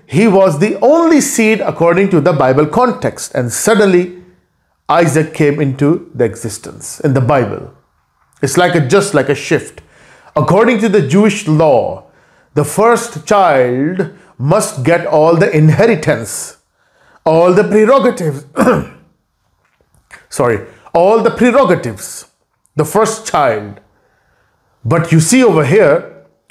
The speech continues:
the second child is getting every pleasures and prerogatives. Why this hypocrisy? Is that the reason because the Arabs were the progeny of Ishmael?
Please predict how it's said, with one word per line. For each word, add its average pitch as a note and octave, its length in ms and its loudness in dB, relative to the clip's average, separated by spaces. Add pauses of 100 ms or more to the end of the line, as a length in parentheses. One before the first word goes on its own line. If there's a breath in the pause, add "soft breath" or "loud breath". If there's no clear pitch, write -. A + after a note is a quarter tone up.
(320 soft breath)
the E3+ 80 -2
second D4 540 0
child E3+ 680 0 (140)
is B2 160 -2
getting E3 360 -2
every C3+ 280 0
pleasures F#3+ 500 2
and D#3 160 0
prerogatives. F3+ 800 0 (500)
Why G3 440 2
this E3+ 320 -2
hypocrisy? D#3 880 -6 (920 soft breath)
Is C#3 200 2
that G#3 200 2
the F3 100 2
reason G3+ 360 2
because F#3 340 0
the D3+ 100 2
Arabs E3+ 500 0
were E3+ 240 4
the C#3 100 -2
progeny F#3 580 0
of D3+ 240 0
Ishmael? C#3 640 -2